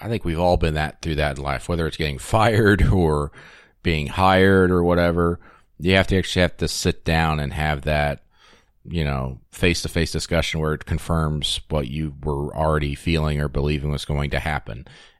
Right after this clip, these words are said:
And that's what's gotta happen at Auburn. And that's apparently gonna happen this upcoming weekend and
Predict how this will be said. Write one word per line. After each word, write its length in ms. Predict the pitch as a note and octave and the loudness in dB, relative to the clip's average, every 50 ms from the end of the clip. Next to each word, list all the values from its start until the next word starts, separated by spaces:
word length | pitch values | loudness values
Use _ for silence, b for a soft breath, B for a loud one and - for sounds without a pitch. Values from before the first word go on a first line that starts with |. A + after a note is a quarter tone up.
| B | B
And 480 | - F#2+ G2 G2 F#2+ F#2+ G2 G2 F2 - | -2 0 2 2 2 2 0 -2 -4 -2
that's 380 | - B2 A#2 A2 - - - - | 2 4 4 4 2 -2 -2 0
what's 220 | A2+ G#2+ - - | 0 0 0 0
gotta 220 | - G#2+ F#2+ F2 D#2+ | 2 2 4 4 4
happen 420 | - E2+ D#2+ D#2 - - D#2 D2+ | 2 2 0 0 0 0 -2 0
at 100 | D2 D2 | 0 0
Auburn. 420 | D2+ D2+ D2+ D2 C#2 C2+ C2 C2+ | 2 2 2 2 2 0 0 0
And 160 | C2 C2 E2 G#2 | -2 -2 0 2
that's 240 | A#2 A#2+ - - | 2 2 2 0
apparently 480 | B2+ - - - F#3+ G#3 G3+ F3+ E3+ D#3+ | 0 2 4 4 4 4 4 4 2 4
gonna 220 | C3+ C3 B2 A#2 | 4 4 4 4
happen 580 | G2 G2 G2+ G2+ G2 - - G2 G2 F#2+ F#2 E2+ - b b b b b b b b b - | 4 4 4 2 2 2 2 2 2 2 0 -2 -4 b b b b b b b b b -6
this 200 | - F#2+ - - | -4 -2 0 2
upcoming 460 | G2 F#2 - - G2+ F#2 F2 E2 D#2 | 2 2 2 2 2 2 2 2 2
weekend 720 | F2+ G#2+ A2+ - - A#2 G#2+ G2+ G2+ G#2 G2+ G2+ G2 - - - _ | 4 2 2 2 2 4 4 6 6 4 4 2 0 -2 -6 -12 _
and 580 | - F2 F2+ F2 F2 E2+ E2+ E2+ E2+ E2+ D#2+ | -4 -2 0 0 0 0 0 0 -2 -2 -4